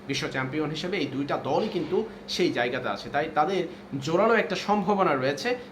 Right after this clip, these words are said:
ফাইনালে চলে যাওয়ার। খুব বেশি বাধার মুখে কিন্তু পড়ার কথা নয় ইংল্যান্ড এবং ইটালির। ইংল্যান্ড এবং ইটালির,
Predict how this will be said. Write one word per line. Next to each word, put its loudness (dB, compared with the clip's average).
ফাইনালে 0
চলে 0
যাওয়ার। 6
খুব -4
বেশি 2
বাধার 2
মুখে 0
কিন্তু -2
পড়ার 4
কথা -4
নয় 0
ইংল্যান্ড 4
এবং -4
ইটালির। 2
ইংল্যান্ড 2
এবং 4
ইটালির, 4